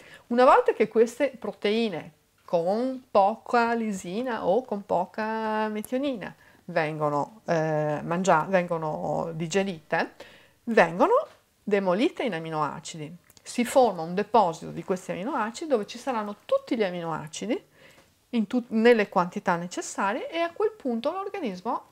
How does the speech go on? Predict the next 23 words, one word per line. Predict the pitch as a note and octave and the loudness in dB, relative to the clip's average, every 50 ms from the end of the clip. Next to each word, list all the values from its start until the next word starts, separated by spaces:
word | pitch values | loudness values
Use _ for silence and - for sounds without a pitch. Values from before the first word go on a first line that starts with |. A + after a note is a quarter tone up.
| _ - | _ -2
riprodu-, | D4+ C#4+ D#4 E4 E4 - - A3+ A3 A3 G#3 C#4 F4+ - - | -2 -2 0 -2 -4 -6 -6 -4 -4 -2 -2 -4 -6 -6 -4
ri-, | C4 B3 C#4 C#4 - | -2 -2 -2 -2 -2
riforma, | B3 C4 D4 C#4+ - - - D#4 F4 F#4 F4+ B3 F#3+ F3 | -4 -4 -4 -4 -8 -4 0 0 0 0 0 -2 -2 0
risintetizza, | G3+ A#3+ A#3+ - - A#3+ A#3 - _ - C4+ C4 - B3+ B3+ B3 A#3 - D4 E4 F#4 D4+ | -2 -4 -6 -6 -8 -8 -8 -8 _ -6 -6 -4 -2 -2 -2 -2 -4 -6 -8 -8 -4 -2
ricostruisce | A#3 C#4 C4 - G#3+ G3+ - - - C#4 B3+ A3+ F3 - - - A3+ G3+ | -4 -4 -4 -4 -8 -10 -10 -10 -8 -8 -8 -8 -10 -12 -10 -8 -6 -6
le | G3+ - | -6 -4
proteine | - F3+ F3+ - F#3+ E3+ D#3 D#3+ | -6 -8 -6 -6 -8 -8 -8 -8
che | E3+ F3 | -10 -10
gli | E3 D#3 | -10 -10
servono. | - - - - - - - - D3+ D#3 - _ - - - - - - - _ - | -8 -8 -8 -8 -8 -10 -12 -12 -12 -12 -12 _ -20 -20 -20 -20 -20 -20 -20 _ -12
Non | G#3+ G3 A3+ | -6 0 0
è | C4 - | 0 0
che | - E4+ | 2 2
la | A#3 G#3 | 2 2
proteina | - G#3 F3+ - - F#3+ G3 F#3+ G3+ G3 G3 - - _ | 2 -2 -2 -2 -2 -2 0 0 0 0 -2 -4 -10 _
della | - G3 F#3+ F#3+ F#3+ F#3 F3+ - | -8 -4 -2 2 2 0 0 0
carne | - G3 F3+ F3+ F3+ F3+ F3+ F#3 F3 - - | 2 4 4 6 4 2 0 -2 -6 -6 -2
va | G3 F#3+ F#3 | 2 2 2
a | F#3+ | 2
finire | G#3+ - - G#3+ G3 F#3 F3+ F3+ F#3+ G3+ G#3+ | 2 -4 -8 -8 -6 -4 -2 0 2 2 0
direttamente | G#3 G#3 G3 F#3+ F#3 - G#3 F#3+ F3 E3 D#3 D#3+ F3 - F3 E3+ - | 0 -2 -4 -4 -6 -6 -6 -4 -4 -4 -6 -8 -8 -8 -8 -8 -4
nel | F3+ F3 E3 E3 | -4 -4 -4 -4
muscolo. | E3+ D#3 D3+ D3 - - - - - - - - | -4 -6 -6 -8 -8 -14 -12 -8 -6 -6 -6 -6